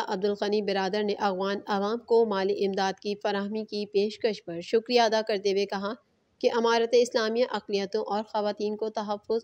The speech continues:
और शरीयत में हासिल हुकूक फराहम कर रही है। नायब वज़ीर आज़म ने मज़ीद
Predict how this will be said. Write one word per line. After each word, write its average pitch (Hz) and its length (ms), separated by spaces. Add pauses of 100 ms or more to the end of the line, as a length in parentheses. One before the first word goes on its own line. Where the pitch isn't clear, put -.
और 214 200
शरीयत 196 480
में 185 140 (420)
हासिल 247 420
हुकूक 220 480
फराहम 185 360
कर 180 180
रही 185 280
है। 185 140 (600)
नायब 196 280
वज़ीर 202 300
आज़म 202 240
ने 208 140
मज़ीद 190 360